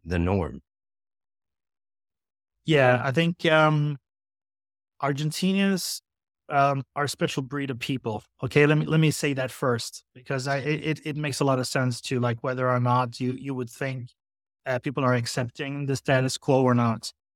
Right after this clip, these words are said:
Speaker 2: The re-, the, the, the truth is they don't. But, uh, Argentinians are incredibly, uh, thrifty people.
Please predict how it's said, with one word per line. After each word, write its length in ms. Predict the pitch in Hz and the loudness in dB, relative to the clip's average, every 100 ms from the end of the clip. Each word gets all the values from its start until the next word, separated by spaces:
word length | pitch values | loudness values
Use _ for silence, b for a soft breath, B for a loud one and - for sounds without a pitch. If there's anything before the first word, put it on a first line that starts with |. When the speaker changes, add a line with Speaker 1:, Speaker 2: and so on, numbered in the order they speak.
| _ _ _ _ _ | _ _ _ _ _
Speaker 2:
The 160 | 147 151 | -4 2
re-, 240 | 214 240 | 2 2
the, 160 | 151 147 | -2 -6
the, 300 | 147 147 151 | -6 -14 -12
the 140 | 147 | -10
truth 280 | 139 240 220 | 2 4 6
is 140 | 202 156 | 6 6
they 120 | 131 | 4
don't. 220 | 117 - _ _ _ _ _ - | 2 -8 _ _ _ _ _ 0
But, 260 | 170 147 - _ _ - | 2 2 -2 _ _ -8
uh, 140 | 131 | -8
Argentinians 920 | - 143 135 139 165 165 165 160 - - _ _ _ _ _ _ _ - | -4 -4 -2 -2 0 0 0 -2 -6 -10 _ _ _ _ _ _ _ 0
are 440 | 131 135 135 135 - - | 4 6 4 2 -6 -16
incredibly, 1080 | 143 127 - 165 160 135 135 131 127 123 123 _ _ _ _ _ _ 131 | -14 -12 -4 -2 -2 -4 -6 -6 -4 -4 -6 _ _ _ _ _ _ -2
uh, 440 | 120 117 120 120 | 2 2 2 -2
thrifty 540 | - 156 151 - 139 | -6 -2 -2 -4 -10
people. 500 | 120 127 117 - - | -6 -6 -6 -10 -14